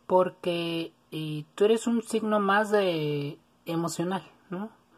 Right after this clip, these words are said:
Más de seguir tu intuición, más de seguir, eh, tus emociones, tu corazón. Pero en ese sentido, y sobre todo en esta quincena, como te digo,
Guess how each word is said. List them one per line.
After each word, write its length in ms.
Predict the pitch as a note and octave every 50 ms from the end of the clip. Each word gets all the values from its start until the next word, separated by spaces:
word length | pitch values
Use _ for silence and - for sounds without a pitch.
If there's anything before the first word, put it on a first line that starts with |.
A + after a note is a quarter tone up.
| _ _ _ - - _ _ _ _ _ _ _
Más 180 | - F#3 G3 G3
de 100 | G#3 G3+
seguir 280 | - G3+ F#3 F3 E3
tu 120 | D#3 - D#3+
intuición, 960 | D#3 D3+ - D#3+ D#3 - - A3 A3 A3+ A3+ A3 A3 A3 A3 A3 A3 G#3+ G#3
más 180 | F#3+ F3 E3+ E3+
de 80 | F3+
seguir, 520 | F3 - E3+ E3 E3 E3+ F3 F3 E3+ E3+ - - - - _ _ _ _ _ _ _
eh, 260 | - D#3+ D#3+ D#3+ D#3+ D3+
tus 180 | - F3 E3 -
emociones, 640 | F3+ E3+ E3 E3 - - G3 F#3+ F#3 F3 E3 -
tu 100 | - D#3+
corazón. 500 | D3+ - D#3 D3+ D3 D3 - - D3+ C#3 - - - - - - - _ - - _ - - - - - - - - _ _ _
Pero 160 | - F#3+ G3 G#3+
en 100 | A3 A3+
ese 180 | A3 - C4+
sentido, 640 | B3+ C4 A#3 G#3 - - A3 A3 G3+ E3+ E3 E3 E3+ - - _ _ _ _ _ _ _ -
y 180 | F3 F3 D3+ -
sobre 260 | - - F#3 F3 E3 D#3+
todo 240 | D#3 - G3 G3+
en 80 | G#3 G3
esta 220 | F#3+ F3+ - -
quincena, 380 | - - D#3+ D3+ - D3+ D#3 D3+
como 200 | - D#3 D3+ D3
te 140 | - - D#3+
digo, 380 | D#3+ D#3 D3 D3 D#3 E3 F3